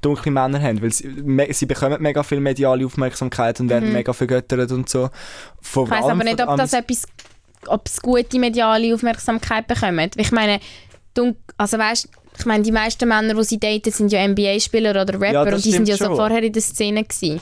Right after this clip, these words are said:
Speaker 1: Das stimmt schon, aber ich habe eben mal mit jemandem geredet, sie ist auch dunkelhäutig gewesen und ich habe sie irgendwie zweimal kennengelernt, so am einem Abend.
Speaker 2: Mhm.
Speaker 1: Und sie hat eben gesagt, so, sie, sie findet, das ist eigentlich das Beste, was sie gemacht haben.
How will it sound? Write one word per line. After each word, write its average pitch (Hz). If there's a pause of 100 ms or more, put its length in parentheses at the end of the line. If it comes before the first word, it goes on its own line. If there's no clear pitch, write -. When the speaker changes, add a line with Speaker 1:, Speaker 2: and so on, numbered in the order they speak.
Speaker 1:
Das 147
stimmt 175
schon, 180
aber 156
ich 156
habe 170
eben 139
mal 131
mit 127
jemandem 127
geredet, 135
sie -
ist 120
auch 117
dunkelhäutig 139
gewesen 147
und 135
ich -
habe 117
sie 117
irgendwie 104
zweimal 113
kennengelernt, 113
so 107
am 110
einem 95
Abend. 127
Speaker 2:
Mhm. 220
Speaker 1:
Und -
sie 147
hat 135
eben 139
gesagt, 120
so, 120 (380)
sie, -
sie 151
findet, 147
das 123
ist 127
eigentlich 113
das -
Beste, 120
was 120
sie 110
gemacht -
haben. 98